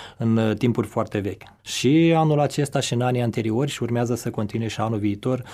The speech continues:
se lucrează la un sit arheologic din cultura Cucuteni, unde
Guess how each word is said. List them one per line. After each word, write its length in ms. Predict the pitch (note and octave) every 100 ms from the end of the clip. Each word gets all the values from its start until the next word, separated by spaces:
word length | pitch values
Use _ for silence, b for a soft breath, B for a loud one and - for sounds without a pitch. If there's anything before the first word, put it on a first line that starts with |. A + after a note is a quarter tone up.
| B B
se 120 | -
lucrează 380 | A2 A2 B2 A#2+
la 100 | A2+
un 160 | G#2 G#2
sit 440 | - A#2+ A#2 -
arheologic 760 | A2 - G#2+ G2+ A2+ A#2 A#2 A2+
din 160 | G#2
cultura 360 | G#2 G2+ A2+ G#2
Cucuteni, 480 | - A#2+ - D3+ D3 B B B B B
unde 680 | B2+ C3 C#3 D3 C#3+ C3 A2